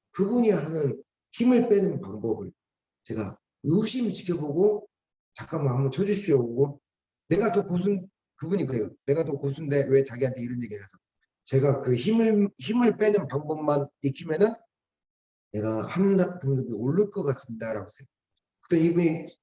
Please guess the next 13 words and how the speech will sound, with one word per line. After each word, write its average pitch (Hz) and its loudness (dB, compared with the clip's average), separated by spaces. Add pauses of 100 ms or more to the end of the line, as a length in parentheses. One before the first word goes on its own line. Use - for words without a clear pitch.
(140)
흔쾌히 254 4
쳐주더라고요. 170 -2 (300)
고수가 127 0
그렇게 98 -4 (320)
겸손하게 123 2 (380)
배움을 143 2
구하니까. 135 -2 (280)
그때 208 0
제가 175 -4
느낀 131 -16
게 135 -10
뭐냐면, 117 -14 (140)
야, 107 -12